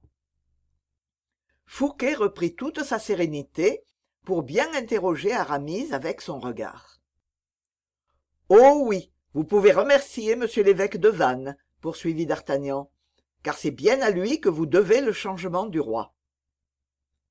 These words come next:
Oh ! » dit monsieur Fouqué, plus humilié du service que reconnaissant du succès. « Mais vous, »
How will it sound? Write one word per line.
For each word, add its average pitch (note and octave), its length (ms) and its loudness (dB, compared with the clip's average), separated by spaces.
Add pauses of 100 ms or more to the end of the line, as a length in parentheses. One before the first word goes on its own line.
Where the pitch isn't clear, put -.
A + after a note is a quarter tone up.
(160)
Oh ! » A3+ 320 6 (340)
dit D3+ 100 -4
monsieur D#3+ 300 -6
Fouqué, A3 500 -6 (320)
plus E3 300 -2
humilié A3+ 460 0
du D3 120 0
service D3+ 680 -4 (280)
que D#3+ 80 -6
reconnaissant F3 800 -2
du E3+ 100 -6
succès. « B2 560 -12 (1800)
Mais E3 180 0
vous, » C4+ 380 0